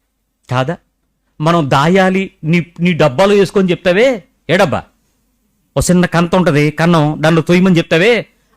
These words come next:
అది మోసం అర్రా. Tell them to help someone. పరిచారం చేసేవాడికి వెళ్ళి చెప్పు. నేను నేర్చుకున్నాను బైబిల్ పట్టుకుని. మీటింగ్ అయిపోద్ది, ఇక వచ్చేటప్పుడు ఆ మ్యూజిక్ ప్లే చేసే వాళ్ళందరి దగ్గరికి వెళ్ళి సెకండ్ ఇచ్చి వస్తాను. "నానా,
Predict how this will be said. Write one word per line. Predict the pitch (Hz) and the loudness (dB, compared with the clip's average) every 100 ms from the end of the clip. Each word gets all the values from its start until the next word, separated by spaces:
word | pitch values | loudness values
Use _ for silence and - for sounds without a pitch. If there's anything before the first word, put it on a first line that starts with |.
| 175 | -2
అది | 180 | 0
మోసం | 170 247 - 254 | 2 0 0 -2
అర్రా. | 151 107 95 143 _ _ _ _ _ _ _ _ _ _ _ _ - | -2 -4 -8 -12 _ _ _ _ _ _ _ _ _ _ _ _ -4
Tell | 240 285 | 0 0
them | 311 233 | 0 0
to | 220 | 0
help | 277 - - | 0 -2 -2
someone. | 262 269 233 117 92 _ _ _ _ _ _ - | 0 2 0 -4 -12 _ _ _ _ _ _ -2
పరిచారం | 214 262 269 269 | -2 0 0 0
చేసేవాడికి | 262 269 247 247 247 | 0 0 0 0 0
వెళ్ళి | 254 262 | -2 -2
చెప్పు. | 262 - 262 131 _ _ _ _ _ 139 | -4 0 0 0 _ _ _ _ _ -6
నేను | 165 220 | -2 0
నేర్చుకున్నాను | 220 311 - 311 302 | 0 -2 -4 -2 0
బైబిల్ | 240 254 240 196 | 2 0 0 -2
పట్టుకుని. | 190 - 98 - _ _ _ _ _ _ - | -4 -6 -12 -14 _ _ _ _ _ _ -4
మీటింగ్ | 147 185 196 | -4 -2 -2
అయిపోద్ది, | 165 175 139 127 - - | -2 -2 -2 -2 -6 -12
ఇక | 143 | -4
వచ్చేటప్పుడు | 160 131 156 151 123 123 127 127 _ _ - | -2 -2 -2 -2 -2 -2 -2 -8 _ _ -6
ఆ | 127 | -2
మ్యూజిక్ | 127 139 160 190 _ _ | 2 2 0 -4 _ _
ప్లే | 147 147 156 | -4 -2 -2
చేసే | 139 | -2
వాళ్ళందరి | 147 123 131 139 | -2 0 -2 -4
దగ్గరికి | 127 120 135 | -4 -6 -6
వెళ్ళి | 131 | -6
సెకండ్ | - 120 117 | -8 -8 -10
ఇచ్చి | - | -10
వస్తాను. | 101 - 80 - | -14 -16 -18 -10
"నానా, | 120 127 | -8 -8